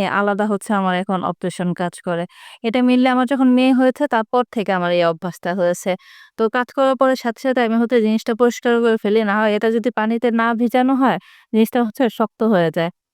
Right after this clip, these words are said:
এজন্য সাথে, সাথে হাত ধুয়ে আমি হচ্ছে পাত্রটা পরিষ্কার করে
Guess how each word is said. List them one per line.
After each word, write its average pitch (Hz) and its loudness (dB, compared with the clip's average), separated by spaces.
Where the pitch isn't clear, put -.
এজন্য 226 2
সাথে, 226 -4
সাথে 254 -2
হাত 220 0
ধুয়ে 262 0
আমি 196 0
হচ্ছে 233 0
পাত্রটা 226 -2
পরিষ্কার 214 -2
করে 240 2